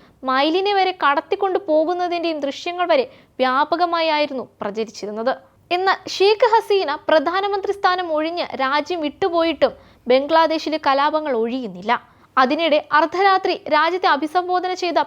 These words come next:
പ്രസിഡന്റ് മുഹമ്മദ് ഷരാബുദ്ദീൻ ഇടക്കാല സർക്കാർ രൂപീകരിക്കുന്നതിന് അനുമതി നൽകിയിരുന്നു.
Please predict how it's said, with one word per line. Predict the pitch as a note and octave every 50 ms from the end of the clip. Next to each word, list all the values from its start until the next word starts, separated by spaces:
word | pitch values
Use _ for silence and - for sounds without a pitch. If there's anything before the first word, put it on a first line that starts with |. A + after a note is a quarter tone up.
| - -
പ്രസിഡന്റ് | C4+ C#4+ - E4 D#4 E4+ E4+ E4+
മുഹമ്മദ് | D4 C#4+ C#4 C4+ D4+ D4+ D#4 E4 D#4+ F4
ഷരാബുദ്ദീൻ | - F4+ E4 D#4+ D#4+ D#4 C4+ C4+ B3 C#4 - _ - _ _ _ -
ഇടക്കാല | E4+ F4 G4 G4 G4 G#4 G#4 G#4 G#4+
സർക്കാർ | G4+ G4+ G4+ F4 - - - - G4 G4+ F#4+
രൂപീകരിക്കുന്നതിന് | F#4 E4+ F4 D4+ F4+ F#4+ F#4+ F#4 G4 F4+ E4+ F4+ F4+ F4+ F4+ F4+ E4+ E4 D4+ B3+ - - _ _ _ -
അനുമതി | B3+ C4+ C#4+ D#4 D#4+ F4 C#4+ B3+
നൽകിയിരുന്നു. | A3+ G#3+ F#3+ F#3+ G3+ G#3+ A#3 B3 B3+ C#4 C#4+ D4 -